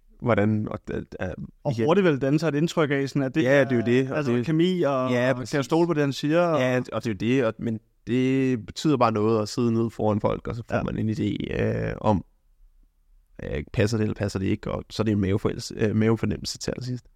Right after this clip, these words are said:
Speaker 2: Ja. Og så ryger du så til Fenerbahce efter I rykker ned med Huddersfield. Var det klausulen, der gjorde, at, øh, så kunne du skifte?
Speaker 1: Øh, nej, jeg havde skrevet tre år med Huddersfield, da det var, og den fir-, det første år var jo helt fantastisk.
Speaker 2: Mm.
Speaker 1: Øhm,
Speaker 2: Og du spillede også ekstremt meget.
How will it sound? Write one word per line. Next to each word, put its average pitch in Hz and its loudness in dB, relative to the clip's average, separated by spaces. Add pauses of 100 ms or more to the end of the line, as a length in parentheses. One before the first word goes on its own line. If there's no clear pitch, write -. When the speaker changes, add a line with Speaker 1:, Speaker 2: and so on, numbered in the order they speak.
Speaker 2:
Ja. - -8 (720)
Og - -6
så 165 2
ryger 165 6
du 143 4
så 147 0
til 147 0
Fenerbahce 139 0 (320)
efter 139 0
I 127 0
rykker 127 0
ned 139 4
med 131 2
Huddersfield. 131 -2 (140)
Var 139 0
det 143 0
klausulen, 151 2
der 135 0
gjorde, 139 2
at, 139 -2
øh, 127 0 (400)
så - -20
kunne 135 0
du 127 2
skifte? - -2 (440)
Speaker 1:
Øh, 127 4
nej, 120 4
jeg 117 0
havde 120 -2
skrevet 123 0
tre 131 0
år - -4
med 127 -2
Huddersfield, 117 -2
da 113 2
det 101 0
var, 117 0
og - -6
den 110 0
fir-, 120 2
det 113 0
første 117 2
år - -2
var 76 -2
jo 101 2
helt 113 -4
fantastisk. 110 -4
Speaker 2:
Mm. 156 4
Speaker 1:
Øhm, 107 0 (420)
Speaker 2:
Og 143 -4
du - -
spillede 151 2
også 131 -6
ekstremt 151 -2
meget. 135 -2